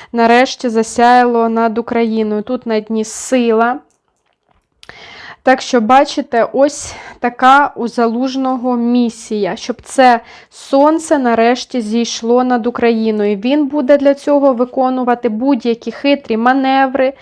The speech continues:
Він може навіть не завжди ставити всіх до відома, що він задумав.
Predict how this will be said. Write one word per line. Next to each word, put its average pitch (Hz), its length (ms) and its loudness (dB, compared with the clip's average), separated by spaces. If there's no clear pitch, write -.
Він 277 260 0
може 254 320 2
навіть 240 400 0
не 254 160 0
завжди 240 480 0
ставити 240 640 0
всіх - 580 -6
до 262 220 2
відома, 269 720 0
що 294 280 -2
він 262 220 -2
задумав. 247 720 0